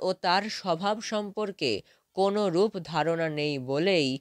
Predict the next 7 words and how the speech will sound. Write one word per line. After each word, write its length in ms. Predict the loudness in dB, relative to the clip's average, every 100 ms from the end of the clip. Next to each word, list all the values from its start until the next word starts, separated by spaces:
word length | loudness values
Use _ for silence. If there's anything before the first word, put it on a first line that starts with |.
| _ _ 0
এই 180 | 0 0
ধরনের 480 | -2 -2 0 0 -2
বোকা 460 | -2 -2 -2 0 -2
মার্কা 420 | 0 0 0 -4 -6
প্রশ্ন 420 | -6 -8 -8 -10
মনে 360 | -6 -4 -2 -2
আসছে। 520 | -2 -4 -8 -10 -10